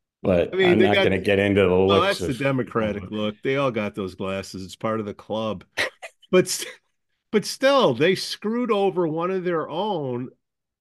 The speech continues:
Speaker 2: for petty politic crap.
Speaker 1: All, when they did the roll call, all Nancy had to say was, "Yes." And she would have come across as magnanimous,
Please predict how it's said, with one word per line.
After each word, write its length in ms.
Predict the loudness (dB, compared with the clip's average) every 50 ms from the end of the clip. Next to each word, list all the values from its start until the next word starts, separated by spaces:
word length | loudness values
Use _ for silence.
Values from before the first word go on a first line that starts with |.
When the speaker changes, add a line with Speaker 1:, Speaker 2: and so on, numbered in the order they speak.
| _ _ _ 4
Speaker 2:
for 120 | 4 4
petty 540 | 4 0 -6 -2 0 0 2 0 0 -2 -4 _ _ _ _ _ _
politic 680 | -2 -2 0 0 0 -2 -2 _ -4 -4 -4 -4 _ _
crap. 720 | -20 -16 -10 -6 -4 -4 -4 -4 -4 -4 -4 -4 -4 -8 -16 -20 _ _ _ _ _ 4
Speaker 1:
All, 520 | 8 10 10 12 12 10 10 8 6 2
when 180 | 4 4 6 6
they 120 | 6 4
did 220 | 4 4 2 4 6
the 120 | 6 6
roll 280 | 8 10 8 8 8 6
call, 520 | 4 2 2 2 2 0 -2 -10 -14 _ -2 2
all 240 | 4 4 6 6
Nancy 520 | 4 4 2 2 0 0 -2 -4 -6 -6 -4
had 200 | -4 -4 -4 -4
to 80 | -4
say 420 | -6 -6 -6 -4 -2 0 2 2 0
was, 520 | 0 -2 -2 -2 -2 -4 -4 -6 -8 -12 -8
"Yes." 400 | -6 -6 -6 -4 -6 -8 -8 -2 2
And 160 | 2 2 2
she 180 | 2 0 2 4
would 120 | 4 4
have 100 | 4 2
come 220 | 2 2 2 4 4
across 420 | 2 2 2 4 4 4 4 2
as 120 | -2 -4 -2
magnanimous, 840 | -2 -4 -2 -2 0 2 2 2 2 2 0 0 -2 -2 -6 -8